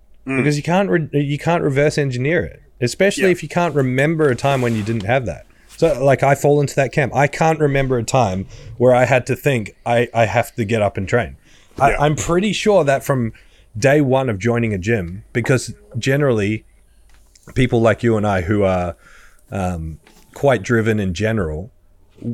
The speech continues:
Speaker 2: will, will find a huge amount of enjoyment, and that enjoyment is enough to create the habit, and then the habit creates the drive.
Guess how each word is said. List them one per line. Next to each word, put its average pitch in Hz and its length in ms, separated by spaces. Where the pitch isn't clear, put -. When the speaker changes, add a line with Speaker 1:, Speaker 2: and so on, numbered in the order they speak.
Speaker 2:
will, 120 460
will 107 520
find 131 360
a 113 60
huge 147 480
amount 123 260
of 104 80
enjoyment, 107 520
and 110 120
that 127 200
enjoyment 107 720
is 107 140
enough 110 260
to - 80
create 117 340
the 113 80
habit, 107 420
and 107 140
then 107 80
the 101 100
habit 107 300
creates 98 320
the - 100
drive. 87 400